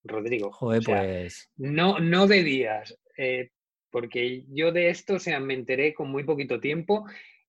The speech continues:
Speaker 1: y he reaccionado muy rápidamente. O sea, ha sido una reacción del decir, "Bueno, tengo que hacer algo y tengo que crear algo bueno porque sé que va a merecer la pena". Y, y yo, yo era el primero, o sea, que pensaba, digo, "Bueno,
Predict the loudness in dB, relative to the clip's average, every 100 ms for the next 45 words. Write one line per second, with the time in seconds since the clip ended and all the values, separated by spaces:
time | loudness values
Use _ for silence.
0 | _ -6 0 2 2 0 0 -2 0 0
1 | -2 -10 -6 -2 4 4 4 2 0 -2
2 | -2 -2 -2 -8 -2 0 0 -2 -2 -2
3 | -4 -4 -2 2 2 2 -4 -4 -2 -2
4 | -2 -2 -2 -4 -8 -4 -2 -2 0 -2
5 | 0 -4 -4 -2 0 0 -2 -2 -2 -2
6 | -4 0 2 4 4 2 0 -2 -2 -4
7 | -6 -4 -4 -2 -4 0 0 0 -16 -20
8 | -2 2 4 4 0 0 0 0 0 0
9 | -2 -4 -18 -20 -20 _ -12 -8 -6 -6
10 | -8 -8 0 2 2 4 6 6 6 2
11 | 4 2 2 2 -2 -2 -4 -6 -2 0
12 | 0 -2 -4 -4 -8